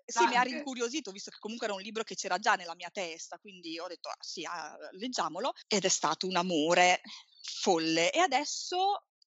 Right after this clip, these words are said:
Speaker 1: sto ricominciando un po' a vederlo in giro. Ne ha parlato anche, mhmm, ehm, Mattia, si chiama? Terence,
Speaker 2: Beh.
Speaker 1: eh, non riesco a pronunciarlo il suo
Speaker 2: Grantchester.
Speaker 1: nome.
Speaker 2: Gra-,
Speaker 1: Tanto
Speaker 2: Terence Grantchester.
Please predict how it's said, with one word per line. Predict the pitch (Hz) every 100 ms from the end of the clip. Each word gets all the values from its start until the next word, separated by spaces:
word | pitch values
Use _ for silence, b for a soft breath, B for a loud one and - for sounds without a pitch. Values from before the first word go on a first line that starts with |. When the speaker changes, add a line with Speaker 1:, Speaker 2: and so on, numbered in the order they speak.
| _ _ -
Speaker 1:
sto | - - -
ricominciando | 277 254 269 370 254 277
un | 277
po' | 214
a | 233
vederlo | 226 185 202 208
in | 202 202
giro. | 190 156 160 170 170
Ne | 185
ha | 214
parlato | 226 226 233 254
anche, | 196 202 233 240 226 214 190 185 185 180
mhmm, | 175 170 170 165 160 - - - _ _
ehm, | - 113
Mattia, | - 175 - 156 170 208
si | - 185
chiama? | 160 156 196 220 220
Terence, | - 175 180 185 175 180
Speaker 2:
Beh. | 170 170 165 165 160 143 107 71
Speaker 1:
eh, | -
non | 202 185
riesco | 190 -
a |
pronunciarlo | 214 214 196 - 196
il | 196
suo | 185 185
Speaker 2:
Grantchester. |
Speaker 1:
nome. | 160 135 -
Speaker 2:
Gra-, | 240
Speaker 1:
Tanto | 226 214 202
Speaker 2:
Terence | 208 208 175
Grantchester. | 196 190 190 160 156 - 302